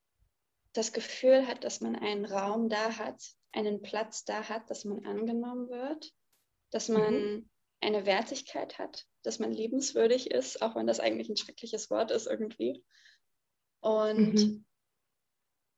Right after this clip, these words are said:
Speaker 1: Verbindung zu sich selbst, ähm, da ist, glaube ich, die Frage oder die zwei Fragen,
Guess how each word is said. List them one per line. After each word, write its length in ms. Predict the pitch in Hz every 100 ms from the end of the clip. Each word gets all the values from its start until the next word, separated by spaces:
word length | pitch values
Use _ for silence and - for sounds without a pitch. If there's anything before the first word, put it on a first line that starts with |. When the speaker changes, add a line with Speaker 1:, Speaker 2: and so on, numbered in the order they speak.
| _ _ _ _ _ _
Speaker 1:
Verbindung 1080 | - 220 202 214 226 233 233 226 233 240 - _ -
zu 180 | - 220
sich 260 | 208 -
selbst, 840 | - 226 302 226 302 - - - - 233
ähm, 360 | 214 220 - -
da 140 | 214
ist, 200 | 214 -
glaube 340 | - 208 208
ich, 320 | 214 - - _ _ -
die 80 | 202
Frage 840 | - - 196 202 196 202 202 - _ _ _ _ _ _ -
oder 160 | 202
die 160 | 196 -
zwei 320 | - 220 220
Fragen, 680 | 254 - 208 202 208 233 226